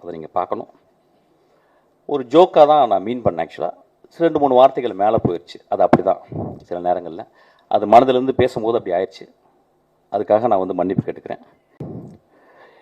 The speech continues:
என் மேல செருப்பு எரிஞ்ச, எரியணும்னு சொன்ன ஒரு நண்பர்,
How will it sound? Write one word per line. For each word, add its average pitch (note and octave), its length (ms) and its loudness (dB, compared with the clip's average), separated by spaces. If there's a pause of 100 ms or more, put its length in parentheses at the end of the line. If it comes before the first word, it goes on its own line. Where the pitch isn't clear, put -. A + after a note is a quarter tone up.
(120)
என் G2 160 -6
மேல G#2+ 160 2
செருப்பு A#2 360 0
எரிஞ்ச, F#2 720 -6
எரியணும்னு G2+ 380 -8
சொன்ன F2 460 -10
ஒரு - 200 -14
நண்பர், F2 400 -4